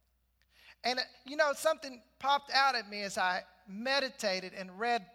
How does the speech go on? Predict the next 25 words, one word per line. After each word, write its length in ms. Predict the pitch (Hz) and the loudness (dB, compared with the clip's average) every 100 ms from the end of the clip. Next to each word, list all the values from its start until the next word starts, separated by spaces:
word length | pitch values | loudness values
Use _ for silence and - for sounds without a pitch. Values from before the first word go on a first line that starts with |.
| _ _ | _ _
this 160 | 202 208 | -8 -6
scripture 600 | - - 277 - 190 165 | -6 -6 -6 -8 -10 -12
this 240 | 156 147 160 | -14 -14 -14
week. 280 | 156 143 - _ _ _ _ _ _ 233 | -14 -16 -18 _ _ _ _ _ _ -4
Because 280 | 233 247 | 0 0
Martha 460 | 226 262 302 - 240 | 2 4 4 4 -6
says 480 | - 277 285 277 - | -2 4 4 4 -2
to 100 | 233 | -6
him, 400 | 202 208 196 190 196 - - | -4 -2 0 0 -4 -18 -10
and 120 | 208 | -6
we 80 | 226 | -4
saw 340 | - 277 277 | -2 2 4
it 80 | 269 - - | 2 0 -8
in 140 | 226 233 | -8 -6
the 80 | |
depiction 520 | 220 226 247 - 240 214 | -8 -6 -6 -6 -8 -8
today, 460 | 220 208 240 247 | -6 2 4 4
and 100 | 233 | -2
it's 140 | 196 240 | -6 -8
in 160 | 254 | -8
the 80 | 233 | -8
scripture, 680 | - - 240 233 - 165 160 _ _ _ - | -10 -8 -8 -8 -10 -12 -14 _ _ _ -10
she 180 | 269 | -6
says, 260 | 247 262 233 | 0 0 0
Lord, 480 | 240 269 311 269 262 | 0 6 6 6 2